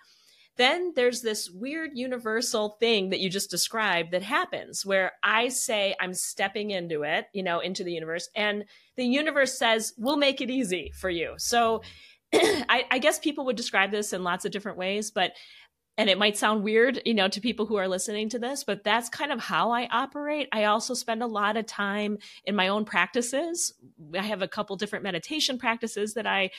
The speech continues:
you know, practice on a regular basis. I really watch what I'm doing, you know, in my free time and, you know, how I'm engaging and who I'm engaging with. And, you know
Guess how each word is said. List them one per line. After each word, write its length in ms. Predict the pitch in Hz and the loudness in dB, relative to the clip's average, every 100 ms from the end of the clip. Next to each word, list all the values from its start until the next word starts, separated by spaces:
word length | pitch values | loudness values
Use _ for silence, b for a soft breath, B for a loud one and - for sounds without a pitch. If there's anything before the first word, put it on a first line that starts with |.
| B B B | B B B
you 100 | 226 | 0
know, 100 | 202 | 2
practice 380 | 240 208 208 214 | 2 0 0 -2
on 120 | 190 | 0
a 60 | 185 | 2
regular 360 | 180 180 180 | 0 0 -2
basis. 840 | 165 220 233 233 226 220 220 220 - B B B - | 0 2 4 2 0 2 0 -2 -6 B B B -2
I 80 | 190 | -2
really 420 | 180 220 233 226 | 0 0 0 0
watch 560 | 190 196 208 208 - | 0 4 4 2 -2
what 100 | 196 | -2
I'm 140 | 156 196 | -2 -2
doing, 560 | - 226 254 262 254 | -2 0 0 0 0
you 160 | 240 233 | -2 2
know, 220 | 220 196 | 4 4
in 120 | - | 2
my 140 | 196 156 | 0 -2
free 260 | - 247 | -4 -6
time 460 | 247 240 220 226 220 | -4 -2 0 0 -2
and, 240 | 165 160 - | -4 -6 -8
you 100 | 196 | -4
know, 180 | 170 165 | 0 0
how 200 | 180 180 | 0 0
I'm 160 | 180 | 0
engaging 520 | 175 165 196 202 208 196 | -2 -2 0 0 -2 -4
and 80 | |
who 200 | 160 220 | -4 -2
I'm 160 | 214 202 | -2 -2
engaging 500 | 180 180 185 180 160 | -4 -4 -4 -6 -6
with. 340 | 175 196 202 B B B B B _ | -4 -4 -6 B B B B B _
And, 600 | 202 196 185 175 175 160 - | 2 4 4 2 0 -6 -10
you 140 | - 202 | -6 -2
know 320 | 160 160 | 0 0